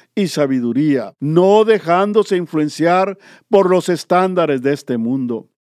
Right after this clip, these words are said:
El contentamiento es el descanso en la promesa de que Dios no lo dejará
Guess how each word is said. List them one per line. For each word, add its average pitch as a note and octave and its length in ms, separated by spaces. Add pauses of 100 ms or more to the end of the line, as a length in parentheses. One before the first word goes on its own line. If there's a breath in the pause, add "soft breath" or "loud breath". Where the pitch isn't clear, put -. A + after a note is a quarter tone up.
(840)
El G#3 200
contentamiento F#3+ 1300 (320 soft breath)
es G#3+ 300
el G#3 160
descanso F#3 640
en G3 60
la E3+ 140
promesa E3+ 760 (260 loud breath)
de D#3+ 180
que F#3+ 160
Dios G#3+ 300
no F#3 240
lo A#3 160
dejará F3 680